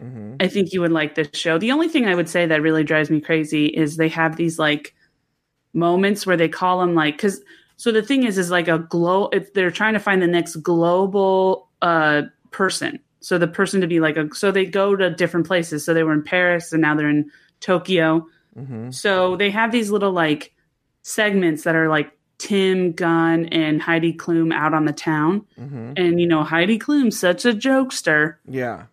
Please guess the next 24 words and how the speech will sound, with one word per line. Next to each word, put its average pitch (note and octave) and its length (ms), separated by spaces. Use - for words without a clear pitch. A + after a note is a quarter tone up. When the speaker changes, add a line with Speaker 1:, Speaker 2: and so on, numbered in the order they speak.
Speaker 2:
You F#3 120
know, D#3 360
and E3+ 220
Tim G3 260
Gunn's G3+ 280
the G#3 80
straight G#3+ 380
man. D#3 240
Tim F#3+ 200
just F3 220
is D#3 60
like, D3 160
"Oh, G#3 240
boy, F3+ 560
Heidi G#3 360
Speaker 1:
Like, A#3+ 80
Speaker 2:
Klum C4+ 300
is G3 100
crazy." A3+ 640
And F#3 100
it's E3+ 100
just F#3+ 200
Speaker 1:
Yeah. E3+ 60
Speaker 2:
like, D#3 140